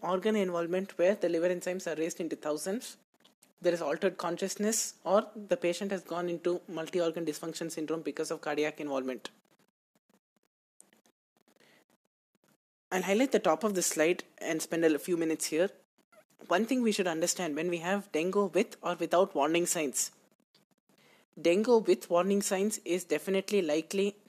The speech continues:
to lead to severe dengue unless managed properly. Dengue without warning signs can also lead to severe dengue without manifesting as warning signs.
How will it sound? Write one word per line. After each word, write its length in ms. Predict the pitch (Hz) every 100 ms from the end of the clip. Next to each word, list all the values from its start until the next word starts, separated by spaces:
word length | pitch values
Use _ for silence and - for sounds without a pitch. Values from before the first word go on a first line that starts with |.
| -
to 200 | 185 175 _ _ -
lead 340 | 170 185 185
to 120 | 185
severe 300 | 196 165 151
dengue 320 | 151 143 135 127 - _ _ _ _ _ _ _
unless 320 | 180 175 175
managed 340 | 170 156 165 -
properly. 480 | 151 131 147 135 - _ _ _ _ _ _ _ _ _ _ _ _ _ _ _ _ _ _ _ -
Dengue 340 | 165 202 254
without 320 | 185 175 226 240
warning 320 | 196 196 196
signs 320 | - 185 196
can 220 | - 170
also 320 | 156 185 254
lead 240 | 233 196 196
to 80 | 214
severe 340 | 202 165 180
dengue 380 | 170 151 143 147 - _ _ _ _ _ _ _ -
without 360 | 165 185 214 226
manifesting 580 | 180 180 185 - 190
as 140 | 185 -
warning 280 | 147 147 147
signs. 420 | 151 131 -